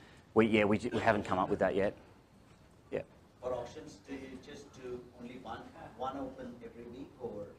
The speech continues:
Speaker 1: Yeah, with auction campaigns at this time of the year, we do try and do some midweek open homes. Um, we do particularly the last week of the campaign. We do a midweek open.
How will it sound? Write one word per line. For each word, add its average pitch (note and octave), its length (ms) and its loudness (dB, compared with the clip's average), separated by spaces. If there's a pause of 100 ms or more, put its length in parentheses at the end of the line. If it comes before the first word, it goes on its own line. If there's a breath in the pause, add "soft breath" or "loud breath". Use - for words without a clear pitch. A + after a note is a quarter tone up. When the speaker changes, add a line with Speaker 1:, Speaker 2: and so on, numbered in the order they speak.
(600)
Speaker 1:
Yeah, B2 140 12
with C#3 200 12
auction C3+ 320 12
campaigns A#2 540 8
at A2 60 2
this A#2+ 160 8
time A#2 220 10
of A2 60 8
the G#2+ 60 8
year, A2 160 10
we G#2+ 80 8
do A2 160 10
try A2 240 8
and G#2 80 6
do G#2 140 8
some G2+ 200 2
midweek G2 360 10
open G2 240 10
homes. C#3 480 2
Um, G#2 340 10
we A2 100 8
do B2 280 12
particularly - 560 8
the G2+ 120 10
last G#2 360 10
week G#2 240 8
of F#2+ 200 2
the G2+ 200 2
campaign. A#2 600 6
We G#2+ 140 6
do G#2 160 10
a G2 60 8
midweek G#2 420 8
open. A2 360 8